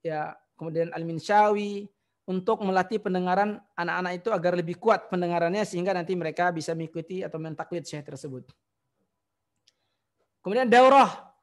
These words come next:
kita juga akan mengadakan daurah tajwid, ya, syarah Tuhfatul Atfal, syarah Manzumah, eh, Muqaddimah Jazariyah,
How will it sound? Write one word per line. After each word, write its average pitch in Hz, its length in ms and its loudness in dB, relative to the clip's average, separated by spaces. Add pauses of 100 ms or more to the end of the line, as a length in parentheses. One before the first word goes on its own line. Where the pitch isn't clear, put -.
(120)
kita 202 160 -2
juga 233 400 0
akan 226 320 -4
mengadakan 208 400 0
daurah 202 240 4
tajwid, 214 480 -2 (480)
ya, 175 240 -4
syarah 185 320 -2
Tuhfatul 190 320 -8
Atfal, 185 640 2 (320)
syarah 180 400 0
Manzumah, 185 800 -4
eh, - 80 -6
Muqaddimah 180 480 -4
Jazariyah, 185 560 2